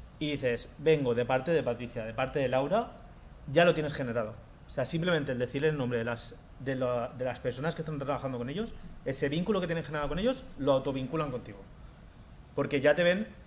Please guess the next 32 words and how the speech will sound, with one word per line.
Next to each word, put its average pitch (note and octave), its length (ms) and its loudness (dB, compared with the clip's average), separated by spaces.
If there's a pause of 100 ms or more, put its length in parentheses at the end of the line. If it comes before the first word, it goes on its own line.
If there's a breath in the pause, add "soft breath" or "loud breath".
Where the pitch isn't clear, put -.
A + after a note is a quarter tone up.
(360)
si C#3+ 260 0
fuera B2 520 6 (420)
se C#3+ 240 2
está D3 220 2
ayudando D3+ 380 2
y A2 40 -6
se C#3 120 -4
ha C3 40 0
hecho E3 140 -6
un D#3 40 -4
trabajo C3 340 2
como A2+ 200 -8
toca, F#3+ 300 -4 (180)
dentro E3 520 -4
o A#2+ 140 -2
donde A2+ 280 -4
esté, F3 360 -2 (400)
el C3 160 -2
que B2 140 -4
viene F#3 300 -2 (140)
va C3+ 60 0
a C#3+ 40 0
hacer C#3+ 180 -6
ese C3 120 -8
trabajo A2+ 300 -6
igual. A2 220 -6 (1040)
Porque D3 260 0
no D#3 80 4
es D#3+ 80 4
la F#3 60 6
administración. C#3 560 -2 (920)
Porque B2 380 -4